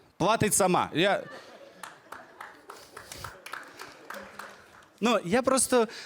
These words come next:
не знаю, я ще поки не вивожу цих цін. Ми вже, знаєте, дуже довго в відносинах, і я чекаю, коли наші відносини перейдуть на той рівень, коли найкращий подарунок на любе свято — це те, що ти згадав про це свято.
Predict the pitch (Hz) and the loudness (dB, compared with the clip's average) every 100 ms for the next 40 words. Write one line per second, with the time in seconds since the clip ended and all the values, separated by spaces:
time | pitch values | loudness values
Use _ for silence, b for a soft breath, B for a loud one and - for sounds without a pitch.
0 | B 185 233 285 190 180 180 190 262 294 | B 0 4 4 6 6 4 4 4 4
1 | 180 170 190 208 233 190 180 - 185 - | 2 2 2 2 4 4 2 2 2 2
2 | 190 143 117 214 226 233 208 B B - | 2 4 4 4 4 2 2 B B -2
3 | 220 294 220 196 190 220 220 214 220 196 | 2 4 4 2 2 2 4 4 6 6
4 | 185 196 170 208 - 170 156 180 185 185 | 6 4 2 2 4 2 2 2 2 2
5 | 208 185 175 180 180 175 143 175 196 196 | 2 2 4 4 6 4 4 4 4 2
6 | 175 165 180 - 160 156 139 131 131 151 | 2 4 4 4 4 4 4 4 4 2
7 | 147 151 185 180 196 196 190 B B 180 | 2 4 4 6 6 4 0 B B 4
8 | 185 170 151 202 208 254 214 180 147 165 | 4 4 2 2 4 2 4 2 2 2
9 | 190 175 147 - - 190 208 220 170 143 | 4 4 2 -2 -2 2 4 4 4 4
10 | - 160 233 277 147 123 B B B - | 4 2 2 2 -2 -6 B B B 0
11 | 208 269 247 226 240 220 - 139 196 226 | 4 4 4 4 2 2 0 2 4 4
12 | 156 127 - 113 117 123 110 117 123 | 4 2 0 0 2 2 2 0 -2